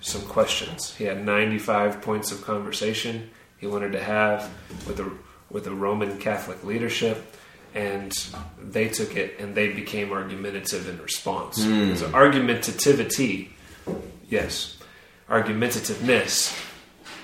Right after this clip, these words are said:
Speaker 1: that's a sign of very immature faith. But we want to have a reasonable dialogue and a reasonable conversation.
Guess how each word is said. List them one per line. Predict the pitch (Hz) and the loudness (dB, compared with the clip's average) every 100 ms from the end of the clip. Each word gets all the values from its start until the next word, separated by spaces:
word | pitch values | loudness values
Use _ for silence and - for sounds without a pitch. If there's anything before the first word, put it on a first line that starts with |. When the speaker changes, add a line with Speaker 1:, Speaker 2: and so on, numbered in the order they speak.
| - - - | -18 -18 -8
Speaker 1:
that's | 107 113 113 | 0 0 2
a | |
sign | - 110 104 | 2 2 0
of | 101 | -2
very | 113 107 101 95 - - - - - - - - - | 0 0 0 -6 -14 -16 -16 -16 -16 -16 -18 -18 -2
immature | 127 123 113 - 127 107 101 - - - - | 0 2 0 0 4 4 4 0 -10 -20 -20
faith. | - - - 123 101 - - - - - - | -16 -4 2 2 2 -4 -12 -18 -20 -20 -10
But | - | -2
we | 117 | 2
want | 123 113 | 4 4
to | 113 | 2
have | 104 104 | 2 2
a | 104 | 2
reasonable | 104 101 98 95 90 | 0 -2 -6 -8 -2
dialogue | 107 110 92 95 92 78 - - - - - | 2 4 2 0 -4 -6 -14 -20 -20 -20 -6
and | 113 | -2
a | 101 | 0
reasonable | 104 110 104 101 95 | 2 0 0 -4 -4
conversation. | 92 104 90 - 107 104 - 90 | -4 -4 -4 -2 0 0 -2 -4